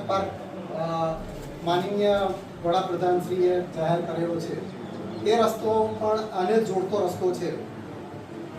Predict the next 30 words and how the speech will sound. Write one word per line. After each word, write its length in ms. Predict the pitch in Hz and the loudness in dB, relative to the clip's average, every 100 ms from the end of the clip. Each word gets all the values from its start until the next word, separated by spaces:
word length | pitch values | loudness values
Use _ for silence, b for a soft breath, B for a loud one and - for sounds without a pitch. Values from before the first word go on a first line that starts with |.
| - - - - - | -12 -10 -10 -10 -4
ત્યારબાદ 640 | 202 214 214 233 233 - - | 4 4 8 8 8 6 0
તાલુકાની 640 | 190 220 226 226 226 226 | 2 2 2 2 2 0
અંદર 220 | 226 220 | 0 0
સિરામિક 500 | 220 202 208 214 220 | 0 2 4 4 0
ઉદ્યોગ 300 | 220 208 214 | 0 2 4
આવેલા 320 | 196 190 202 | 4 2 0
છે, 240 | 196 202 202 | 0 2 2
જેનું, 500 | 180 185 196 202 202 - - - | 2 0 0 -2 -2 -4 -12 -8
અ, 60 | 165 170 170 170 170 | -2 2 4 2 0
રો 180 | 170 202 | 0 2
મટીરિયલ 360 | 202 196 208 | 0 0 0
પણ 120 | 202 214 | 0 -2
આ 240 | 185 202 | 0 2
રોડ 180 | 202 202 | 2 2
પર 140 | 196 | 0
થઈને 200 | 185 180 | 0 0
પસાર 320 | - 165 175 | -2 -4 -2
થતું 320 | 165 143 - 127 | -4 -4 -8 -8
હોય 80 | |
છે. 280 | 117 - - - - - - - - | -10 -12 -14 -16 -16 -16 -16 -16 -4
હાલમાં 360 | 170 202 233 247 | 2 4 6 6
રોડની 280 | 226 220 226 | 6 2 2
પરિસ્થિતિ 540 | 208 208 - 220 220 | 0 0 -2 -4 -4
છેલ્લા 300 | - 208 208 | -4 0 2
ત્રણ 340 | 208 190 202 196 | 2 -2 -2 -2
વર્ષથી 320 | 196 - - | -2 -4 -8
ખૂબ 360 | - 220 - | -2 -2 0
ખરાબ 260 | 170 175 147 | 0 2 2
હોય 160 | 135 143 | 0 -6
છે 160 | 160 | -6